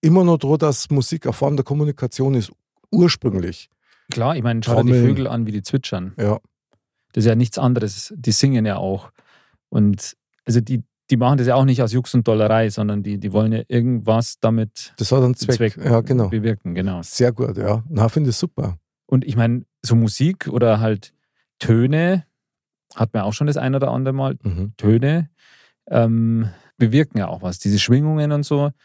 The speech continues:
Speaker 2: bewirkt in den Körpern was, kann
Speaker 1: Absolut.
Speaker 2: sogar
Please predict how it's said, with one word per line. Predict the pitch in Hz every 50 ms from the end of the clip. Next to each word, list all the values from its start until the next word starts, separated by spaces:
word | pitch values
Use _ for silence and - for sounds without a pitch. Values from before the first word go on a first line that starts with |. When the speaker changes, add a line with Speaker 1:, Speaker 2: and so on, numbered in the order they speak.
| _ _ _ _ _ _ _ _ _ -
Speaker 2:
bewirkt | 123 92 104 107 - -
in | - 110 110
den | 107 104
Körpern | - 120 120 127 127 - 131 131 127
was, | 127 127 123 123 - - - - - - - - -
kann | -
Speaker 1:
Absolut. | 104 - - 113 113 110
Speaker 2:
sogar | 104 107 101 117 113 113 110 107 104